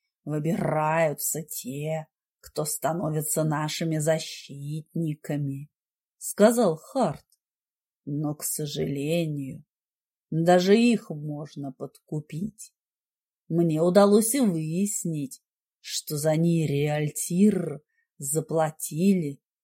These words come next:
чтобы она увела вас от охраны. Мне жаль, что я не смог защитить вас». «Но ты нашел нас, это главное»,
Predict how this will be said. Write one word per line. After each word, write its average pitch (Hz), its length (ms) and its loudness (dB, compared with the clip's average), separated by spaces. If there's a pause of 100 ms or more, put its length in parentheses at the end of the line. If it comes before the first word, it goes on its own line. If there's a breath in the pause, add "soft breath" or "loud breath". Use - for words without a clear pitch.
(160)
чтобы 180 400 4
она 180 240 4
увела 180 440 0
вас - 240 -12
от - 140 -14
охраны. 147 1000 -6 (680)
Мне 143 420 -4
жаль, 139 600 -10 (400)
что - 240 2
я 175 160 6
не 151 120 -4
смог 170 480 2
защитить 165 880 -6
вас». 151 720 -8 (1500)
«Но 190 360 6
ты 185 260 0
нашел 226 1040 0
нас, 180 840 -4 (480)
это 196 180 4
главное», 185 1400 2